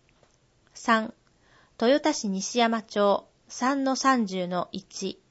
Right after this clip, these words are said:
休日救急内科診療所。電話零五六五三二七一五零。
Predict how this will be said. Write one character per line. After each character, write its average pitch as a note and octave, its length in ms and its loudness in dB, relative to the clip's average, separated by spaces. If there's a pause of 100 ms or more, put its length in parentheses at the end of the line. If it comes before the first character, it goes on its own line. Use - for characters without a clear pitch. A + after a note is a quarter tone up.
(600)
休 C#4+ 200 4
日 D#4 280 -4
救 C#4+ 220 0
急 C4+ 240 0
内 A#3+ 240 0
科 A#3+ 160 -2
診 A#3 320 0
療 G#3+ 240 2
所。 G3 260 0 (920)
電 C4+ 320 2
話 B3 260 2 (240)
零 C4 260 2
五 B3+ 360 4
六 F#3+ 320 -2
五 F#3+ 320 2 (180)
三 C4+ 420 0
二 B3 280 -2 (100)
七 G#3+ 300 0
一 C4 460 -6 (120)
五 G#3+ 240 2
零。 G3+ 300 0